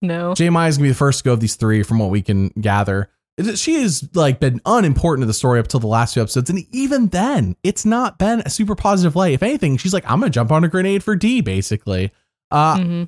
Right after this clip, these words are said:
Speaker 2: "I just had the best Survivor day of my life." Cut to Austin, who we're rooting for, and we have been
Speaker 1: <laughs>
Speaker 2: shown as the smarter one here. "This is the worst Survivor
Speaker 1: Mm-hmm.
Speaker 2: day of my life," which is, and how
Speaker 1: Yep.
Speaker 2: she, you said they did the devil angel thing. Well, J Maya
Speaker 1: Yep.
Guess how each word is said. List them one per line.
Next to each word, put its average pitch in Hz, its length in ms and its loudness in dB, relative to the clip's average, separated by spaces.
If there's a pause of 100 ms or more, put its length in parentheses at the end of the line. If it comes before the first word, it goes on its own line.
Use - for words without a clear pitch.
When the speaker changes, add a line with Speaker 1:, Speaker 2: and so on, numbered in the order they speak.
(140)
Speaker 2:
"I 320 140 0
just 226 140 -2
had 196 100 2
the 151 60 2
best 151 240 0
Survivor 127 300 2
day 151 80 2
of 156 40 2
my 170 120 2
life." 196 240 2
Cut 175 200 0
to - 120 0
Austin, 147 460 2
who 139 180 4
we're 139 120 4
rooting 180 320 4
for, 120 280 2
and 131 240 2
we 135 120 2
have 135 120 2
been 143 120 2
Speaker 1:
<laughs> - 0 -
Speaker 2:
shown 151 320 2
as 139 140 0
the 135 80 -2
smarter 170 340 2
one 113 160 2
here. 107 240 0 (240)
"This 156 120 0
is - 20 -8
the 147 100 2
worst 147 240 2
Survivor 120 240 2
Speaker 1:
Mm-hmm. 110 60 2
Speaker 2:
day 110 60 2
of 101 60 2
my 98 100 2
life," 92 260 0
which 147 160 0
is, 151 140 0 (280)
and 165 120 2
how 170 160 2
Speaker 1:
Yep. 156 160 -6
Speaker 2:
she, 190 160 -2
you 165 240 2
said 170 500 0
they 139 100 2
did 139 140 2
the 131 60 0
devil 131 300 2
angel 131 220 2
thing. 175 220 0 (100)
Well, 127 80 0
J 170 220 2
Maya 160 420 2
Speaker 1:
Yep. 170 180 -2